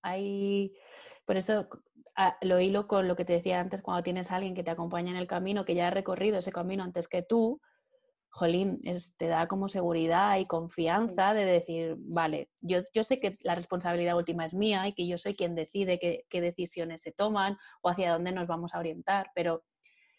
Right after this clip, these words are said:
Speaker 1: no es lo mismo un campo infinito de, de opciones que no sabes cuál es la mejor para ti, que te digan, mira, para ti, con tu mensaje, con lo que tú quieres hacer con tu público, hay esto, esto o esto. Entonces tú ya
Speaker 2: Claro.
Speaker 1: decides, ¿no? Es como un poco
Speaker 2: Eso
Speaker 1: efecto
Speaker 2: es.
Speaker 1: buffet libre.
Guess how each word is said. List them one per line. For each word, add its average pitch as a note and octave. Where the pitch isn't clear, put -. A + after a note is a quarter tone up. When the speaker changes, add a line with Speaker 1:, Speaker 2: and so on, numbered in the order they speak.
Speaker 1:
no F#3
es F3
lo F3+
mismo G3
un F3
campo F3+
infinito F#3
de, F3
de F3+
opciones F#3+
que E3+
no E3
sabes E3+
cuál F3
es F3
la F3
mejor F3+
para F3+
ti, A3+
que F#3+
te F3
digan, E3+
mira, E3+
para E3
ti, F3+
con E3
tu D#3
mensaje, E3
con D#3+
lo D#3+
que D#3+
tú E3+
quieres G3
hacer F3+
con E3
tu E3
público, A#3
hay F3+
esto, F#3+
esto C4
o F3
esto. -
Entonces -
tú -
ya E3
Speaker 2:
Claro. F#3
Speaker 1:
decides, F#3+
¿no? A#3
Es -
como F3+
un F3
poco F#3
Speaker 2:
Eso F#3
Speaker 1:
efecto F3+
Speaker 2:
es. F#3+
Speaker 1:
buffet F3+
libre. E3